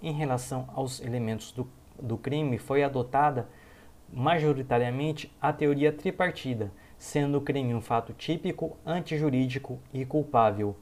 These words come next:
Em sendo reconhecida a insignificância do crime,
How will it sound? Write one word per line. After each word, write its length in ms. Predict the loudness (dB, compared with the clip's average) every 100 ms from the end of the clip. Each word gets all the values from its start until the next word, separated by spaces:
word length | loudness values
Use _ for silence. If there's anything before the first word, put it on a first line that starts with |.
| -18 -20 -20 -20 -10
Em 120 | -2 -2
sendo 280 | 0 0
reconhecida 840 | 0 -2 -2 -2 -2 0 0 2 0 0
a 120 | -2
insignificância 1080 | -2 -4 -2 -2 -4 -6 -2 -2 -2 -2 -2
do 160 | -2
crime, 440 | -2 -2 -2 -2